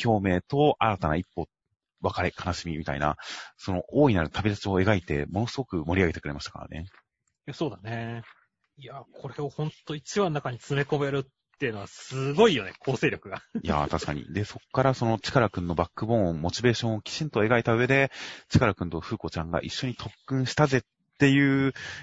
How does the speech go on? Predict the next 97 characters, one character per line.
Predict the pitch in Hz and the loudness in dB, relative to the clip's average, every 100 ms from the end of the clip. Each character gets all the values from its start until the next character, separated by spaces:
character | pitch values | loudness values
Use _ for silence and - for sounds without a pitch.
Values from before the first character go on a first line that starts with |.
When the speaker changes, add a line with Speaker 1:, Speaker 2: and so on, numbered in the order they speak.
| - | 2
Speaker 1:
要 | 139 151 | 6 6
素 | 139 139 | 4 2
を | 123 | 2
放 | - 135 139 | 2 2 4
り | 135 | 0
込 | 147 | -2
ん | 139 | 0
で、 | 135 | 0
そ | - | 0
の | 135 | -4
特 | - - | -6 -12
訓 | - 131 | -6 0
は | 135 | 0
示 | 127 127 127 | 0 -2 0
さ | 135 | 2
な | |
い | 120 | 2
ま | 113 | 2
ま、 | 120 135 135 - - - - | 4 6 6 2 -16 -20 -10
ク | - | 0
エ | 120 | 2
ス | - | 0
ト。 | 82 _ _ - _ | -8 _ _ -20 _
一 | - - _ | -20 -20 _
体 | 90 | -2
二 | 80 | 0
人 | 104 | 0
が | 85 | 0
ど | 82 | 0
れ | 92 | -2
く | 113 | 2
ら | 135 | 2
い | |
強 | - 131 | 2 -4
く | - | -2
な | 95 | -4
っ | |
て | - | -4
る | 92 | -8
の | |
か | 82 87 | -6 -2
め | |
っ | 117 | -2
ち | - | -2
ゃ | |
気 | - | -4
に | 90 | -2
な | 82 | -2
る | 71 | -2
っ | |
て | - | -10
い | |
う | 71 | -12
感 | 73 | -10
じ | |
で | |
す | 80 | -10
か | - | -12
ら | 71 | -12
ね。 | - _ _ _ _ _ _ | -14 _ _ _ _ _ _
Speaker 2:
い | |
や、 | 127 _ | -16 _
そ | - | -2
う | 135 | -2
だ | 95 | 2
ね。 | 131 131 - | 0 0 -2
<laughs> | 330 - - _ _ - - - - - - - | -2 -2 -10 _ _ -20 -18 -16 -14 -16 -18 -18
い | |
や | 131 143 143 143 147 143 143 | -14 -12 -10 -8 -6 -4 -6
ー、 | |
果 | 135 | -6
た | 139 | -10
し | |
て | - | -2
ど | 151 | 0
う | |
な | 151 | 2
の | 131 | -2
か。 | 107 | -6
ク | - | 0
エ | 170 | 0
ス | - | 2
ト | 220 | 2
も | 196 | 2
ど | 160 226 | 4 6
ん | |
な | 202 | 4
も | 127 | 2
の | 110 | -2
来 | |
る | 127 | -2
か | 110 | 0
楽 | 139 156 | 0 2
し | |
み | 202 | 0
だ | |
ね。 | 110 127 | 2 0